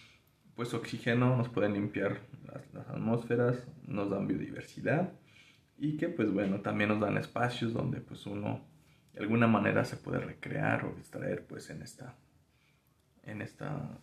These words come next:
situación, pues, de, de vivir en la naturaleza un tiempo. También, pues bueno, este, nos pueden ayudar en, pues,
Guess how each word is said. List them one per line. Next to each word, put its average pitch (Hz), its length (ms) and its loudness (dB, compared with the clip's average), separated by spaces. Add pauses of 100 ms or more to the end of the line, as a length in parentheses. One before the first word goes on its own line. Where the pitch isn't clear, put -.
situación, 110 640 0
pues, - 140 0
de, - 260 -6
de 107 100 -4
vivir 101 320 4
en 104 80 6
la 95 60 0
naturaleza - 880 -8
un 107 140 -8
tiempo. - 360 -18 (1800)
También, 131 400 4
pues 151 160 6
bueno, 107 480 4 (320)
este, 110 720 4 (1120)
nos 131 140 -10
pueden 123 520 2
ayudar 110 640 8 (1300)
en, 151 400 -2
pues, - 540 -2